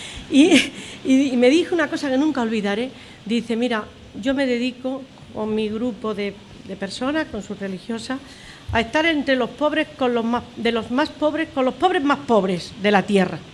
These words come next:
Dice: "En algunas ocasiones simplemente he encontrado a moribundos en la calle, les he puesto las manos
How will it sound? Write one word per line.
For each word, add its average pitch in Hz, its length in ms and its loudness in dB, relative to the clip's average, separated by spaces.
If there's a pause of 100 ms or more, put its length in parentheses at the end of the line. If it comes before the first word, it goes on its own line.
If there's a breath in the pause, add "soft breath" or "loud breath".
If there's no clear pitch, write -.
(580 loud breath)
Dice: 233 300 4
"En 233 140 6
algunas 339 440 4
ocasiones 247 760 0 (500 loud breath)
simplemente 233 1120 4 (160)
he 262 100 4
encontrado 240 640 2
a 214 60 4
moribundos 247 800 2
en 214 140 0
la 202 120 2
calle, 254 420 0 (600 loud breath)
les 226 280 2
he 202 100 4
puesto 220 520 2
las 208 260 0
manos 233 500 2